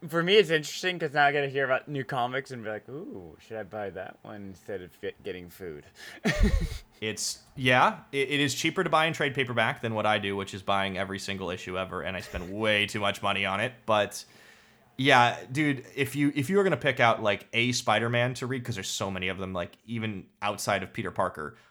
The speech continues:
Speaker 2: I would say Amazing Spider-Man Hunted is, is the best arc I've read in a long time.
Speaker 1: All right. I'll have to keep that in
Speaker 2: Like,
Speaker 1: mind.
Speaker 2: since, pretty much since Spider-Verse,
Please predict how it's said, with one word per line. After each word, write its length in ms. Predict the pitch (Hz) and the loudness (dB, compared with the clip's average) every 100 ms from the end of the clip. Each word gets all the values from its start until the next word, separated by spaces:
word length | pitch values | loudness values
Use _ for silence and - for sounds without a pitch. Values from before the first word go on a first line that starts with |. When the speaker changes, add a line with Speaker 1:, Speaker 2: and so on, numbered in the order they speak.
| _ | _
Speaker 2:
I 160 | 117 135 | 4 6
would 180 | 131 120 | 6 2
say 420 | - 110 104 101 | 2 4 4 0
Amazing 340 | 107 117 113 | 0 -2 -2
Spider-Man 420 | 117 95 95 92 90 | -2 0 0 -2 -4
Hunted 320 | 92 90 92 | -6 -6 -6
is, 360 | 90 92 - - | -6 -6 -8 -10
is 160 | 92 | -10
the 80 | 95 | -6
best 240 | 92 - | -6 -4
arc 160 | 76 - | -6 -8
I've 100 | 67 | -10
read 220 | 69 - - | -12 -12 -16
in 180 | 101 87 | -14 -12
a 80 | - | -10
long 240 | 85 82 - | -8 -8 -8
time. 220 | 104 92 | -10 -10
Speaker 1:
All 60 | |
right. 300 | 85 135 147 - _ - | -12 -12 -14 -20 _ -14
I'll 120 | 95 | -12
have 100 | 98 | -12
to 80 | - | -14
keep 220 | 104 98 | -16 -10
that 80 | 95 | -6
in 40 | 104 | -4
Speaker 2:
Like, 80 | |
Speaker 1:
mind. 200 | 110 127 - | -4 -8 -4
Speaker 2:
since, 420 | - 185 190 - | 0 2 2 -2
pretty 260 | - 226 226 | -2 -2 0
much 140 | 180 | 0
since 280 | - 160 139 | 0 -2 -2
Spider-Verse, 840 | - 117 113 98 82 - - - | 0 2 2 0 -6 -8 -10 -10